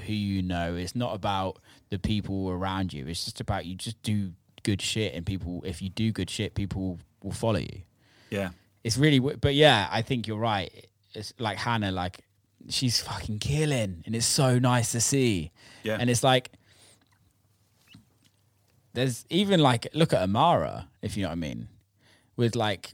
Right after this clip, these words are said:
Speaker 1: what she's doing, and
Speaker 2: Yeah.
Speaker 1: it's like, realistically, you don't have to, <laughs> you don't even have to release music. Like, she's just, she's released, sh-, her first re-, release was a remix of Me.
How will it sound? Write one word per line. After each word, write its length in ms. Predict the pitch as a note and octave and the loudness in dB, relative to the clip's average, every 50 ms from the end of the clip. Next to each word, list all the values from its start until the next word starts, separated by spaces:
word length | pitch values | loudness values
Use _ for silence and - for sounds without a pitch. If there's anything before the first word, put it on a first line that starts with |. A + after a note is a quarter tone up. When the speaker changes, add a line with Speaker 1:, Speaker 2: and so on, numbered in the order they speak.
| - - | -18 -10
Speaker 1:
what 200 | - A#2+ A2 - | -6 -6 -4 -2
she's 240 | - - D3 E3 D3+ | 0 0 0 0 0
doing, 520 | - - F2 D#2 C#2 C2+ C#2 C2 B1 - - _ _ _ _ _ - | 0 -2 -2 -2 -2 -4 -6 -6 -8 -10 -12 _ _ _ _ _ -8
and 580 | F2 F#2+ G2+ G2+ G2+ G2 G2 F#2+ - - - - _ _ _ - | -6 -4 -2 -2 -2 -2 -4 -4 -6 -8 -12 -16 _ _ _ -8
Speaker 2:
Yeah. 160 | G#2 G2 G2 F#2 - _ _ _ _ _ _ - - | -6 -6 -6 -8 -12 _ _ _ _ _ _ -12 -8
Speaker 1:
it's 200 | G#2+ G#2 G#2 - | -8 -8 -6 -4
like, 300 | B2+ A#2 A#2 A2+ - - - - _ _ | -2 -2 -2 -2 -4 -8 -14 -20 _ _
realistically, 600 | - C3 C3+ C#3+ D3 E3 - - - - - B2 | -4 -2 0 2 2 0 -2 -4 -8 -8 -4 -4
you 120 | A2+ A2+ A#2+ | -2 0 2
don't 180 | E3 D#3+ C3 | 2 2 2
have 360 | G2+ - - - - - - - | 0 -4 -6 -4 -4 -2 -2 -2
to, 80 | C3+ A2+ | 0 0
<laughs> 320 | - - - - - - | 0 0 0 -2 -6 -10
you 180 | - - - - | -18 -20 -14 -10
don't 180 | - - E3+ D#3 | -8 -6 -4 -2
even 200 | C#3 A#2 A#2 A2+ | 0 2 2 2
have 160 | A2 G#2+ - | 2 0 0
to 80 | - A#2 | -2 -2
release 320 | G#2+ G#2 G2+ G2 F#2 - | 0 0 0 -2 -2 -2
music. 500 | G#2+ A#2+ D3+ F3 D#3+ G#2 - - - - - - - - | 0 0 0 0 0 -2 -4 -8 -10 -18 -20 -14 -6 -2
Like, 140 | C3 C3 C3 C3 | -2 -2 0 -2
she's 220 | - - D#3 C#3 A#2+ | -2 0 0 0 0
just, 280 | - C3+ - - - - - - - - | 0 -2 -4 -4 -8 -20 -20 -20 -20 -14
she's 220 | - - C#3 C3+ C3+ | -6 -4 -4 -2 -2
released, 420 | C#3+ C#3+ D3 C#3+ B2+ - - - - _ _ _ _ _ _ _ _ _ _ _ _ | 0 0 0 0 0 -2 -6 -12 -20 _ _ _ _ _ _ _ _ _ _ _ _
sh-, 140 | - - - - - | -16 -16 -14 -8 0
her 160 | A#2 A2+ A2+ | 2 2 2
first 380 | - - D#3+ D#3+ D#3+ C3+ - D3+ | 4 6 8 8 8 8 6 2
re-, 160 | C#3 C#3+ - - | -2 -4 -4 -2
release 360 | C3 C3 C3+ C3+ B2+ A#2 - | -2 0 0 2 0 0 0
was 220 | B2 A#2+ A2+ G2+ G#2 | 0 0 0 -2 -2
a 80 | - | -4
remix 440 | G#2+ G#2+ A2 A2 A2 A2 G2 - - | -2 0 0 0 0 -2 -4 -4 -6
of 120 | G2 E2 | -6 -4
Me. 440 | F#2+ G2 F#2 E2+ D#2 D#2 G2+ A2 G#2 | -4 -2 -2 -2 -2 -2 -4 -4 -4